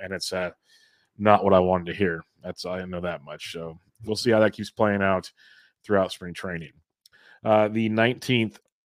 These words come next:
outfielder off the board, going just a couple, like, a half a pick behind Eloy Jimenez, is Teoscar Hernandez, and this is a guy I usually take instead of Eloy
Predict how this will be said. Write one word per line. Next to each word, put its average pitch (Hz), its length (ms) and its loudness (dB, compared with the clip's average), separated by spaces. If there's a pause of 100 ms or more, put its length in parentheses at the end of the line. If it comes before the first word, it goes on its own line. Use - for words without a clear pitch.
(180)
outfielder 107 420 4
off 101 100 2
the 101 60 -12
board, 104 240 0
going 98 140 2
just - 400 -12
a 90 80 -12
couple, 90 320 -2
like, 87 80 -8
a - 20 -4
half 98 220 -2
a - 60 -12
pick - 320 -4 (200)
behind 107 420 -2
Eloy 104 300 0
Jimenez, 104 460 -2 (420)
is 135 200 4
Teoscar 117 500 0
Hernandez, 104 460 -2
and 98 100 -6
this 104 140 -6
is 98 80 -8
a - 20 -4
guy 95 160 0
I 98 40 2
usually 95 260 -2
take 98 180 -2
instead 180 280 -2
of 139 120 -4
Eloy 92 280 -10